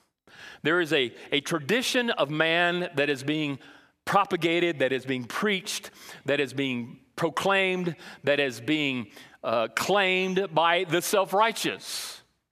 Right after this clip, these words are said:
And so in this text, Jesus sort of gathers them in like a, a mother hen into the, the, the, the, her, her, her web, sort of her, her wing, sort of bring them along,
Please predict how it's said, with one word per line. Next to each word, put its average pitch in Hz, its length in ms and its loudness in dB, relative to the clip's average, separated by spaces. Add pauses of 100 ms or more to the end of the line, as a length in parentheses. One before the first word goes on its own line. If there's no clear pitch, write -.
(480)
And 175 160 2
so 190 220 2
in 208 240 2
this 233 220 2
text, 180 400 0
Jesus 226 460 0
sort 208 180 2
of 160 140 0 (380)
gathers 214 520 2
them 196 240 2
in 180 380 2
like 151 200 2
a, 139 140 4 (180)
a 147 120 2
mother 180 320 2
hen 165 400 0
into 202 440 0
the, 147 180 2 (240)
the, 147 260 -2
the, 156 540 -2 (760)
the, - 80 -10
her, 151 220 0
her, 143 240 0 (120)
her 131 120 -2
web, 147 460 2
sort 139 200 0
of 127 160 2
her, 127 180 2 (240)
her 131 140 0
wing, 151 520 0 (180)
sort 175 240 0
of 139 120 -2
bring 208 320 2
them 180 140 2
along, 151 640 2